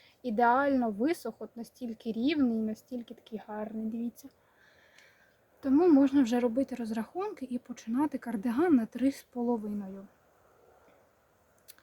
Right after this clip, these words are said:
Отак. Ось такі в мене новини. Е, в'яжуться шкарпетки потрошку.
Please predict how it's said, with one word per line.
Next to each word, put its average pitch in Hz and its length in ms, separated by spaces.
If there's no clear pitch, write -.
Отак. - 500
Ось - 140
такі - 240
в 247 40
мене 220 380
новини. 220 640
Е, 214 320
в'яжуться 269 520
шкарпетки 294 680
потрошку. 262 680